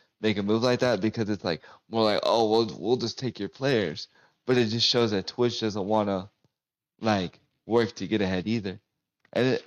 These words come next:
a-, at the end of the day, it's like I said, there's no competition. There's, like,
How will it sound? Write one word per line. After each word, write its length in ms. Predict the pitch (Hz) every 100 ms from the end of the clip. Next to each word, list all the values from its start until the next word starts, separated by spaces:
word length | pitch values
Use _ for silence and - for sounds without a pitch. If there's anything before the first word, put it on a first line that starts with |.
| _
a-, 260 | 117 120 -
at 100 | 113
the 120 | 135
end 120 | 131
of 80 | 113
the 100 | 107
day, 220 | 104 110
it's 160 | 101 -
like 140 | 123
I 100 | 107
said, 340 | 95 113 92 - _ _ _ _
there's 240 | 110 98
no 160 | 113 117
competition. 840 | 117 113 95 87 - 117 - 82 - _ _ _ _ _ _ _ _ _ _ _
There's, 300 | - 123 120
like, 260 | 90 104 -